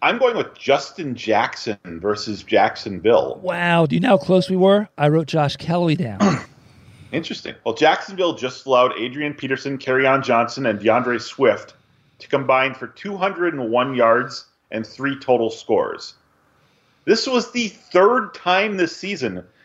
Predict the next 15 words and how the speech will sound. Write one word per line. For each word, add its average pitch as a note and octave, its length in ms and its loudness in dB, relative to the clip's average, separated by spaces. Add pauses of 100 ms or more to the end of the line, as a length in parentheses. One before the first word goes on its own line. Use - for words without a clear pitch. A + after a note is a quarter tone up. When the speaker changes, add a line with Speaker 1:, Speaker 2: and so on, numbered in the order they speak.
(140)
Speaker 1:
that C3+ 180 2
Jacksonville D#3 640 0
has C3+ 160 -8
allowed C3+ 400 4 (220)
more D3+ 380 4
than E3+ 200 -2
two F3 220 -10
hundred D3+ 400 -2
total C#3+ 340 2
yards B2+ 520 0
to C3 80 -10
their A#2+ 160 2
opponent's A#2+ 420 -2
running A#2+ 240 0
backs. F2 440 -2